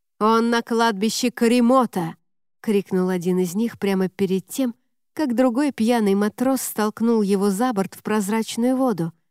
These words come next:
которая поглотила Юкая без единого всплеска. Я не стала благодарить их, зная, что они всё равно не услышат моих слов.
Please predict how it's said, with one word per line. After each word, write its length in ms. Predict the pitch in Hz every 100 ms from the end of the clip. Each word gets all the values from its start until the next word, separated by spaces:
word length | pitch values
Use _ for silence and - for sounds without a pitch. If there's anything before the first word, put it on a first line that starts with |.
| _ -
которая 480 | 294 294 262 220
поглотила 640 | - 208 202 202 - 262 220
Юкая 640 | 185 185 - 220 220 180 - _ -
без 240 | 208 175
единого 520 | 190 175 185 180 190
всплеска. 680 | 190 - 202 170 - - 170 _ _ _ _ _ _ _ _ _ _ _
Я 180 | 269 277
не 140 | 262 262
стала 380 | - 302 220
благодарить 680 | 170 185 180 175 180 220 -
их, 140 | 175 175
зная, 320 | 185 208 190
что 200 | - 190
они 200 | 190 190
всё 180 | - 190
равно 300 | 185 196 233
не 160 | 190
услышат 520 | 170 - 175 - 160
моих 240 | 175 170 170
слов. 280 | - 160